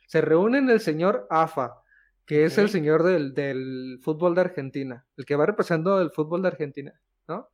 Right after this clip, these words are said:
Speaker 1: Se reúne el señor C F B, que es el señor fútbol Brasil,
Speaker 2: Ok.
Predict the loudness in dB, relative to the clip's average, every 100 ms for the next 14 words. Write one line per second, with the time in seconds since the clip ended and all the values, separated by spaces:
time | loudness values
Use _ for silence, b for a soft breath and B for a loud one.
0 | _ _ _ _ _ _ 2 2 4 4
1 | 4 4 2 0 -6 -6 -2 -2 -2 -8
2 | -2 0 0 -4 -4 -4 -4 -6 -2 -2
3 | -2 -6 -4 -2 -4 -8 _ -20 -8 -6
4 | -2 0 0 -2 -2 -6 -8 -14 _ _
5 | _ _ -10 -10